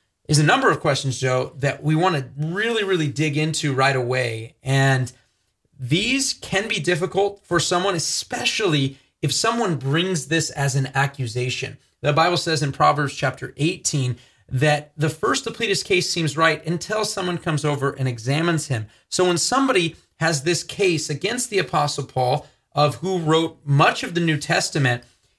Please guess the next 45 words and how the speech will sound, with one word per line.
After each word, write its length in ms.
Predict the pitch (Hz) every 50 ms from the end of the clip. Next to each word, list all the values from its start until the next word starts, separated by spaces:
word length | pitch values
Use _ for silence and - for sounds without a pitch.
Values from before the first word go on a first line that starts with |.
| _ _
we 140 | - 147 160
have 180 | 190 240 262 262
to 100 | 240 208
look 240 | 170 175 185 180 190
at 140 | 175 165
it 80 | 160 143
and 100 | 147 139
say, 380 | - - 151 139 139 139 - -
"Okay, 300 | 156 170 - - 160 143 131
let's 300 | 131 156 202 - - 262
examine 600 | 226 156 131 120 147 151 160 170 165 156 143 131
this, 200 | 123 120 - -
Joe, 340 | - 127 123 120 120 120 - - _ _ _ -
and 120 | 139 147 143
see 540 | - - - 247 254 220 151 123 117 - - _ _ _
whether 380 | - 135 160 180 185 196 190 175
or 80 | 156 151
not 380 | 156 160 170 160 143 - 139
these 300 | 139 165 180 165 - -
things 500 | - - 220 262 254 185 147 139 135 123 123
that 140 | 135 -
she's 320 | - - - - - - -
been 160 | 185 160 147
taught 300 | - 214 208 214 - -
by 100 | 147 139
someone 400 | 135 - - 220 208 160 147 165
else, 300 | 202 185 147 131 - - _ _ _ _ _ _
whether 460 | - 135 175 196 202 208 190 185 165
or 80 | 151 151
not 460 | 143 147 175 180 147 135 - - 139
they 140 | 143 143 147
are 140 | 147 143 143
in 100 | 143 139
fact 340 | - - 127 127 135 -
true." 240 | - - 202 175 147
So 140 | 139 - 185
let's 200 | 208 254 254 -
start 380 | - - 269 262 233 - - - _ _ _ _ -
with 180 | 139 180 - -
the 80 | 160
first 420 | 139 - - - 175 160 - - -
one, 180 | 135 120 120
Joe. 340 | 110 110 120 117 113 120 123 - _ _ _ _ _ _ _ _ _ _ _ _ - -
Uh, 220 | 147 160 160 160 156
and 300 | 165 175 175 170 151 -